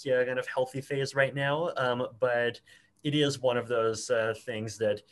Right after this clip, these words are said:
inevitably ends up, uh, kind of flipping into a less, uh, a, a less, uh, psychologically healthy, um, healthy phase, especially if, uh, like, it goes on long enough, uh, that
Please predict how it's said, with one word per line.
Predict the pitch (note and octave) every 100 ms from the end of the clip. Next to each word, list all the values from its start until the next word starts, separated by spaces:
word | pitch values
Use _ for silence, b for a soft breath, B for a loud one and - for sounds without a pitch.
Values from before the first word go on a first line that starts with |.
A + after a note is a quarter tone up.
| b b
inevitably | C#3 B2+ A#2 B2+ A#2 G#2+ A#2 G#2+
ends | G#2+ G2+
up, | A2 G#2 -
uh, | G#2+
kind | G2+ G2+
of | G2+
flipping | - A2+ G#2+ A2 G2+
into | G#2 A2 G#2
a |
less, | G2+ G2+ - - -
uh, | A2+ G#2 G2 b b b _ -
a, | A2 _ -
a |
less, | A#2 A2+ A2+ -
uh, | A2
psychologically | G#2 A#2+ G#2+ A2+ G2 F#2+ - G#2+ G2+
healthy, | G2+ F#2+ G#2+ -
um, | A#2 G#2 G#2 B B -
healthy | B2 G#2+ A#2+
phase, | G#2+ A2 G2+ G2
especially | G#2+ - G#2 - G2+ G2+ G2+ G2+
if, | A#2+ G#2 G2+ -
uh, | G#2 G#2 b b b _ -
like, | B2 A2 - -
it | C3+
goes | C3 B2 -
on | B2 A2+ G#2+
long | A2 G#2 G2+ G2+
enough, | G2+ G2+ G2+ - - A#2+
uh, | A2 G#2
that | G2+ G#2+ G#2